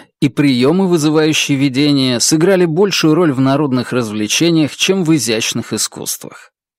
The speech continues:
Фейерверки, пышные зрелища, театральные спектакли — все это в сущности визионерские искусства. К сожалению, они, помимо этого, искусства еще и эфемерные,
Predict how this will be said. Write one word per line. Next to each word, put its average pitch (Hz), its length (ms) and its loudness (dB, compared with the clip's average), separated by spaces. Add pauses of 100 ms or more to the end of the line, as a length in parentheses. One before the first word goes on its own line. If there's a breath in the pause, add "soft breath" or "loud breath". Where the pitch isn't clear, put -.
(500)
Фейерверки, 139 880 0
пышные 143 500 0
зрелища, 127 720 -2
театральные 160 580 0
спектакли — 151 800 -2 (460 soft breath)
все - 320 0
это 226 200 0
в 180 60 -6
сущности 190 640 0
визионерские 156 1160 0
искусства. - 680 -6 (880)
К - 60 -12
сожалению, 220 580 2
они, 208 300 2
помимо 185 500 2
этого, 185 380 0
искусства 180 640 -2
еще 175 300 2
и 170 180 4
эфемерные, 143 800 0